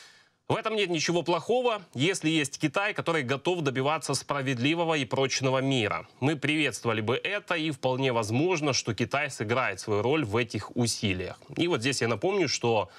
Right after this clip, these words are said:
Вашингтон уже сигнализировал о том, что готов к диалогу с Пекином на наивысшем уровне. Кроме того, Блинкен отметил, что в мирном плане Китая есть некоторые позитивные пункты,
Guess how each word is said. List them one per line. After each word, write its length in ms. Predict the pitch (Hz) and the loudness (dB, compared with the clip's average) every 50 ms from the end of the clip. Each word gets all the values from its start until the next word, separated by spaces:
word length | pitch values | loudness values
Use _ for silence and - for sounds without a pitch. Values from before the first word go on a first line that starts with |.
| - - - _ _ _ _ - | -20 -20 -20 _ _ _ _ -6
Вашингтон 520 | 127 139 131 - 160 139 120 - 180 185 | -4 -2 -2 -2 -2 -2 0 0 2 2
уже 200 | 151 117 131 139 | 2 2 0 0
сигнализировал 800 | 127 - 131 127 139 143 147 151 135 123 131 117 104 98 101 104 | 0 -2 0 2 2 2 2 2 2 2 0 2 2 2 2 2
о 40 | 101 | 2
том, 220 | - 165 190 196 | 2 0 0 0
что 180 | - - - 120 | 0 0 0 0
готов 420 | 113 131 135 - - 151 123 101 | 0 0 -2 0 0 0 0 0
к 80 | 101 107 | -2 -2
диалогу 460 | 104 113 120 120 120 113 104 95 98 | 0 2 2 2 2 2 0 0 0
с 80 | 95 - | -4 -2
Пекином 560 | - 120 104 - 165 185 208 196 160 127 113 | -2 -4 -2 0 0 0 2 2 0 2 0
на 140 | 123 143 147 | 0 0 -2
наивысшем 720 | 117 117 120 120 107 113 123 117 - - 123 113 - - | -2 -2 -2 -2 0 0 0 0 0 0 0 0 -2 -2
уровне. 480 | - 131 123 113 104 90 85 87 85 - _ _ _ _ _ - - - - - - _ _ | 0 0 2 2 0 -2 -4 -8 -14 -16 _ _ _ _ _ -20 -20 -20 -20 -20 -20 _ _
Кроме 220 | - 170 214 220 - | -4 -2 -2 0 -2
того, 220 | 220 214 185 143 | 0 0 0 0
Блинкен 400 | 135 180 226 240 196 - 175 170 | 2 2 0 0 0 0 0 -2
отметил, 440 | - - 190 202 202 - 175 165 143 | 0 0 0 0 0 0 0 0 2
что 280 | 123 - - 160 156 | 0 0 0 0 0
в 80 | 131 123 | 2 2
мирном 400 | 147 156 175 170 151 156 147 139 | 2 2 2 0 0 0 -2 0
плане 360 | - 147 147 135 113 113 110 | 0 0 0 0 0 -2 -4
Китая 340 | 104 - - - 202 202 208 | -2 -2 -2 0 0 0 0
есть 400 | 170 139 139 143 135 120 - - | 0 0 0 0 0 0 -2 0
некоторые 580 | 131 139 139 120 - 107 - - 104 104 104 98 | 0 2 2 0 -2 -4 -2 0 0 0 0 0
позитивные 800 | - 147 147 127 135 160 139 - 143 131 104 101 104 104 101 104 | 0 -2 -2 0 -2 -2 -2 0 0 0 2 2 0 0 0 0
пункты, 580 | - 170 226 254 247 - - - 180 160 120 | 0 0 0 0 0 -2 -2 -2 0 0 -2